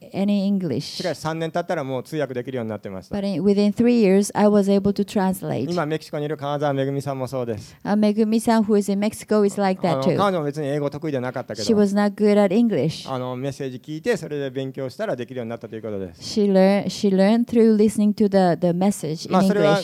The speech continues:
Speaker 2: 語学の話ですけども。
Speaker 1: English. It's, it's about learning language.
Speaker 2: 神の御言葉も同じです。
Speaker 1: Also,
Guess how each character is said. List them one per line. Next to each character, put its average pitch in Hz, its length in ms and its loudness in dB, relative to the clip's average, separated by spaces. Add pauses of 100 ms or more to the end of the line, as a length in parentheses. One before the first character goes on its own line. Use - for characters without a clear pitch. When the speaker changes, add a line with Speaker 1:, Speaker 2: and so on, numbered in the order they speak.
(140)
Speaker 2:
語 185 120 2
学 175 200 2
の 139 60 -4
話 127 260 -6
で 117 80 -4
す - 60 -14
け 120 60 -12
ど 107 120 -8
も。 151 120 -10
Speaker 1:
English. 208 180 -2
It's, 208 400 2
it's - 20 -10
about 196 400 4
learning 208 580 2
language. 190 480 0
Speaker 2:
神 175 180 2
の 151 160 4
御 - 20 4
言 165 200 4
葉 165 80 0
も 151 160 -4
同 151 100 -4
じ 151 80 -6
で 156 140 -4
す。 - 160 -20 (220)
Speaker 1:
Also, 208 560 2